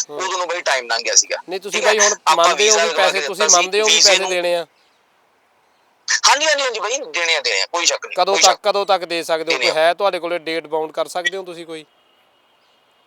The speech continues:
Speaker 2: ਪੱਚੀ ਤਰੀਕ ਤੋਂ ਪਹਿਲਾਂ ਪਹਿਲਾਂ ਆਹ ਮੰਥ ਦੀ ਵੀਰੇ ਮੈਨੂੰ ਪੈਸੇ ਦੇ ਦੂਗਾ। ਮੈਂ ਤਾਂ ਥੋੜੇ ਦਿਨ ਪਹਿਲਾਂ ਨਾ, ਮੈਂ, ਮੇਰੀ ਕਮੇਟੀ ਦੀ ਬੋਲੀ ਹੋਣੀ ਸੀਗੀ,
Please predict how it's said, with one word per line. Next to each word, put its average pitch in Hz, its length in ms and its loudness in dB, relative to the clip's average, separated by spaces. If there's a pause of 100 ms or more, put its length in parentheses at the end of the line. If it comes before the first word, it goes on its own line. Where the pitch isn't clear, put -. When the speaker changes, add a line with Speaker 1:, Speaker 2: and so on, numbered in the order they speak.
(680)
Speaker 2:
ਪੱਚੀ - 280 4
ਤਰੀਕ 175 200 -4
ਤੋਂ 180 120 -2
ਪਹਿਲਾਂ 170 240 0
ਪਹਿਲਾਂ 165 220 0
ਆਹ 165 140 2
ਮੰਥ 156 260 -4
ਦੀ 143 120 -6
ਵੀਰੇ 147 160 0
ਮੈਨੂੰ 135 240 -2
ਪੈਸੇ 110 260 2
ਦੇ - 100 -10
ਦੂਗਾ। - 320 -8
ਮੈਂ 180 160 2
ਤਾਂ 190 100 2
ਥੋੜੇ 180 220 -2
ਦਿਨ 180 140 -2
ਪਹਿਲਾਂ 185 280 2
ਨਾ, 190 140 2 (300)
ਮੈਂ, 165 160 0 (120)
ਮੇਰੀ 170 200 -2
ਕਮੇਟੀ 156 400 -6
ਦੀ 147 80 -4
ਬੋਲੀ 147 240 -4
ਹੋਣੀ 131 240 -4
ਸੀਗੀ, 165 320 -2